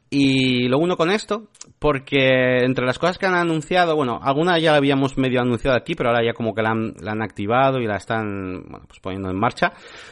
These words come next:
que es un plugin llamado Jet Style Manager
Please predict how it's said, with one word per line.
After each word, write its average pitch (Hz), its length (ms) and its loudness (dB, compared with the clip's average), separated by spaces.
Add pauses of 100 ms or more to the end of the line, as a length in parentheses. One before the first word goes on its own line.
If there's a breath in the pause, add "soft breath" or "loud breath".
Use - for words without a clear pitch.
(220 loud breath)
que 160 100 2
es - 340 -4
un 165 540 0
plugin 190 380 -2 (240)
llamado 131 500 2
Jet 147 240 0
Style 139 340 2
Manager 143 500 2